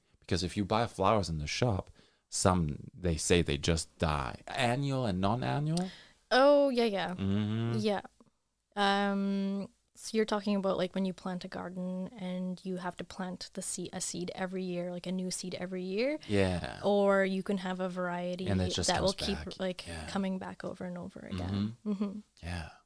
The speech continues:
Speaker 1: I think there's beauty too in, like, just open wide fields of wildflowers too.
Speaker 2: Oh, yeah.
Speaker 1: I love that.
Speaker 2: That's one of my favorite things,
Speaker 1: It's
Speaker 2: for
Speaker 1: like, w-,
Speaker 2: sure.
Speaker 1: why do we cut the grass so short? Because there's so many, like, I understand they do it in the city, but we used to live in the,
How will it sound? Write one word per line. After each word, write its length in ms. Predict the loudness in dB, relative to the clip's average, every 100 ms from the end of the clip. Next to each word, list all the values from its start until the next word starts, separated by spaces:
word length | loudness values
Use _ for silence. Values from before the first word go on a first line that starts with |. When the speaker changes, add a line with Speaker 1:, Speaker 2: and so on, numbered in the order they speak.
| _ -6
Speaker 1:
I 40 |
think 160 | -2 4
there's 180 | 4 2
beauty 440 | 0 0 2 0
too 320 | 0 0 2
in, 180 | 0 -2
like, 180 | -6 -8 _ _ _ _ _ _
just 240 | -4 -2 -4 0
open 500 | 0 2 2 2 2
wide 460 | 4 4 2 0 -6
fields 480 | -8 -2 -2 -2 -6
of 220 | -8 -6
wildflowers 960 | -2 0 0 -4 -10 -10 -10 -10 -10
too. 300 | -10 -10 -10 -12 -10 2
Speaker 2:
Oh, 140 | 4
yeah. 340 | 4 2 -2 -2
Speaker 1:
I 60 | -2
love 300 | 0 0 -2
that. 200 | -8 -8
Speaker 2:
That's 200 | -2 2
one 100 | 4
of 80 |
my 120 | 4 2
favorite 440 | -2 -2 -4 -6
things, 360 | -6 -4 -6 -2
Speaker 1:
It's 80 | 2
Speaker 2:
for 60 |
Speaker 1:
like, 100 | 2
w-, 100 | 2
Speaker 2:
sure. 320 | -2 -4 -4 -2
Speaker 1:
why 100 | 0
do 80 | 2
we 80 | 2
cut 220 | 0 -2
the 80 | 2
grass 260 | 2 2
so 160 | -2 -4
short? 580 | -4 -4 -2 -4 -8 -18 _ _ _ _ _ _ _ _
Because 260 | -6 -2 2
there's 160 | 2 4
so 180 | 4
many, 340 | 4 2 0 -4 -4
like, 240 | 0 0 -2 -4 2
I 180 | 4
understand 440 | 4 2 2 2 2
they 80 | 0
do 140 | 0
it 40 |
in 60 | -2
the 60 | -2
city, 380 | -2 -2 -2 -2
but 300 | -4 -4 -4
we 60 |
used 260 | -2 -2 -2
to 100 | 0
live 220 | 2 0
in 140 | -2
the, 80 | -4